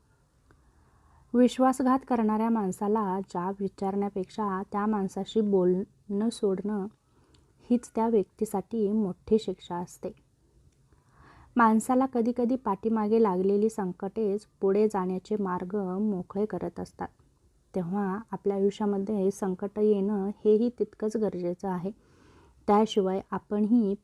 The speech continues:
पुढं जाऊ शकत नाही आणि प्रगती करू शकत नाही. या जीवनात कधी कोणाचा काळ असतो, तर कधी कोणाची वेळ असते.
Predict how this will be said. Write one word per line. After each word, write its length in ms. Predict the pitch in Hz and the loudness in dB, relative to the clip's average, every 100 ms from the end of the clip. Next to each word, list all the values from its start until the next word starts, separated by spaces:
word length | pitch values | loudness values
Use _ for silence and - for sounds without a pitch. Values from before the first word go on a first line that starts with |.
| _ | _
पुढं 200 | 196 196 | 0 2
जाऊ 280 | 220 185 185 | 2 0 -4
शकत 340 | - - 190 190 | -6 -10 -10 -6
नाही 240 | 185 202 | -4 -2
आणि 200 | 190 202 | 0 -2
प्रगती 440 | - 185 185 180 | -2 -2 -2 -2
करू 260 | 220 185 180 | -4 -4 -4
शकत 400 | - - 185 - | -6 -10 -10 -8
नाही. 180 | 180 208 - _ _ _ _ _ _ _ _ _ _ - | -8 -8 -10 _ _ _ _ _ _ _ _ _ _ 4
या 240 | 202 220 | 6 6
जीवनात 480 | 220 226 214 226 190 - _ _ _ _ _ _ _ _ _ - - - | 6 4 4 0 -2 -6 _ _ _ _ _ _ _ _ _ -20 -20 0
कधी 220 | 220 214 | 2 4
कोणाचा 440 | 247 226 208 202 240 | 2 0 0 -2 -6
काळ 320 | - 190 196 | -2 0 2
असतो, 420 | 196 - 226 202 | 0 -4 -4 -4
तर 220 | 202 202 | -4 -6
कधी 260 | 202 185 202 | -4 -2 -2
कोणाची 460 | 202 190 190 - 214 | -2 -4 -4 0 0
वेळ 260 | 175 175 | 0 -2
असते. 300 | 185 - - | -4 -6 -12